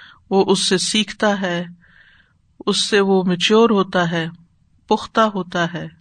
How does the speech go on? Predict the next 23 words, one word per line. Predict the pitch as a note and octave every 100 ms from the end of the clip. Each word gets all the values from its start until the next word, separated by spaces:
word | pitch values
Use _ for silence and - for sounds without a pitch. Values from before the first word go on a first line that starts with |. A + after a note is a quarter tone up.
| _ -
جیسے | F3 E3+ F#3
کچی | - F#3+ -
اینٹ | A3 G3+ G3
اور | F3
پکی | F3+ F3 G#3+
اینٹ | G3 F3
ہوتی | E3+ E3+ E3
ہے، | E3+ - _ _ - - _ _ _
تو | -
پکی | G3+ A3+ - C4+
اینٹ | C4 B3+
انسان | A3+ G#3+ G#3+ A3
بن | F#3 A3
نہیں | A#3+ A3
سکتا | F#3+ F3+ G3 F3+
جب | F3 F3
تک | - F#3+
کہ | -
وہ | F#3 E3
بھٹی | E3+ F3 G#3
سے | G3+ F#3 G#3 - _ _ _ -
نہ | F3 D#3+
گزرے، | D3+ D3